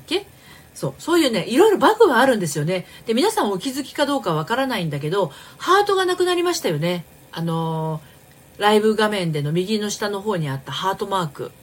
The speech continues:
とかなくなってません？あとはクラッカーとか手を、あの、クラッカーとか手を挙げるはもしかするとあるのかな。私の画面からはハートマークは消えてるんですよね。右側にあるやつ。うん。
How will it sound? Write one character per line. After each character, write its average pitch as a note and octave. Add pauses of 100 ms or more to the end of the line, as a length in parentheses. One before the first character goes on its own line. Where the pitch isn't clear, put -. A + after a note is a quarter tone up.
(400)
と G3+
か C3+
な E3+
く G#3+
な A3+
っ A3
て A3+
ま A3+
せ C4+
ん？ F4 (400)
あ C4
と A3+
は G#3+
ク G#3+
ラ A#3
ッ A3
カ G3
ー E3+
と D#3+
か D3
手 A3
を、 F3
あ F3
の、 F3 (120)
ク -
ラ A4+
ッ -
カ G4+
ー -
と -
か E3
手 A3+
を -
挙 E3+
げ E3
る E3
は D3
も E3+
し F3+
か E3
す D3
る D3+
と D#3
あ F3
る F3+
の D3+
か C#3+
な。 D3 (300)
私 E4
の F4
画 F4
面 D4
か F#3+
ら D3+
は D3+
ハ G#3+
ー -
ト C4
マ B3
ー A3
ク -
は B2+
消 E3+
え -
て F3+
る E3+
ん -
で C3+
す C#3+
よ C3+
ね。 D3+
右 D#3+
側 D#3
に D3+
あ C#3+
る B2+
や G2+
つ。 - (480)
う F#3+
ん。 D#3